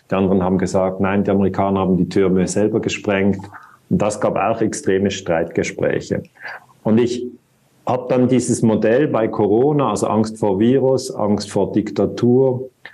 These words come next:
und Angst vor Armut, habe ich so aufgezeichnet mit Kreisen und habe das, äh, im Internet denen zugestellt, die das wollten. Also man konnte es gratis runterladen.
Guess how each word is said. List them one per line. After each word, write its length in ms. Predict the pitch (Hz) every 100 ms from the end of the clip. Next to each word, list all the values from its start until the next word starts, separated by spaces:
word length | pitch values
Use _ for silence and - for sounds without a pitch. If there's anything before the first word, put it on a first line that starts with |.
| - _ -
und 180 | 110
Angst 280 | 104 110 -
vor 200 | - 107
Armut, 460 | 98 107 120 127 113
habe 140 | 90
ich 80 | -
so 120 | -
aufgezeichnet 920 | 98 123 - 147 131 117 127 170 196 - _ _ _ _ - _ - _
mit 220 | 107 104 -
Kreisen 720 | 101 90 110 110 170 202 - - - _ _ _ _ -
und 340 | 113 107 107
habe 220 | 104 101 -
das, 320 | 104 95 -
äh, 440 | 95 92 90 104 98
im 100 | 95
Internet 880 | 98 110 117 113 107 - - -
denen 1120 | - 95 101 202 196 107 107 104 95 - - - -
zugestellt, 560 | 107 110 - 98 92
die 80 | 98
das 180 | 90 82
wollten. 300 | 85 101 95
Also 200 | 87 107
man 100 | 101
konnte 240 | 104 101
es 180 | 95 -
gratis 460 | 98 92 - 113 104
runterladen. 920 | 117 120 131 87 95 - 151 160